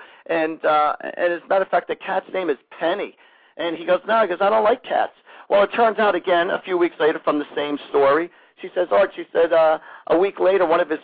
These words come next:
friends, uh, called him up and invited him over to his townhouse because he had to move out and he was moving into another place,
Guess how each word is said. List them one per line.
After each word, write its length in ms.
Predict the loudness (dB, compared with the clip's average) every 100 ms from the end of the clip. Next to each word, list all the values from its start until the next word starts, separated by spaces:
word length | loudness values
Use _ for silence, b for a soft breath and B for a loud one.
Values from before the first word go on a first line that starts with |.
| -2
friends, 340 | 0 0 -4 -2
uh, 160 | 2 2
called 320 | 2 0 2
him 140 | 2
up 220 | 2 2 2
and 180 | 2
invited 420 | 0 0 2 2 0
him 100 | 2
over 200 | 2 0
to 140 | -4
his 120 | -4 -6 -2
townhouse 400 | -2 0 -2 -4
because 260 | -6 -4 -4
he 80 | -2
had 160 | 0
to 60 | 0
move 220 | 0 2
out 180 | 2 2
and 60 | 0
he 60 |
was 140 | -8 -2
moving 260 | -2 -2
into 220 | -8 -6 -2
another 240 | 0 -2
place, 320 | -2 0 0